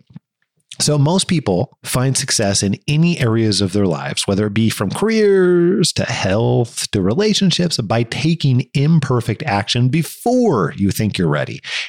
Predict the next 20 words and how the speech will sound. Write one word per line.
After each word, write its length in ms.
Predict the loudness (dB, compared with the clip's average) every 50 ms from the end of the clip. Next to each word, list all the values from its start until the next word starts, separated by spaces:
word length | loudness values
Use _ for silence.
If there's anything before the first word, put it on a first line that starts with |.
| -4 0
And 180 | 0 2 2
then 160 | 2 2 4 4
you 100 | 2 2
can 160 | 0 -2 0
continue 380 | 0 0 0 0 2 2 2
to 100 | 0 0
tweak, 480 | -2 -2 0 0 0 0 0 -2 -6 -10
you 60 | -6
can 100 | -2 0
make 180 | 0 0 0 -2
adjustments. 560 | -4 -2 -2 -2 0 0 0 0 0 -2 -2
And 200 | 0 0 0 2
that's 220 | 2 0 -2 -4
how 420 | -4 -4 -2 -2 0 0 0 0 -2 -4 -10 -18 -20 -8 _
people 240 | -2 0 0 0 0
experience 460 | 0 -2 -2 0 0 0 0 0 -2
success. 400 | -4 -4 -4 -4 -4 -4 -4 -6
Just 260 | -4 -4 -4 -4 -2
think 180 | 0 0 0 0
about 380 | 0 0 0 0 0 -2 -4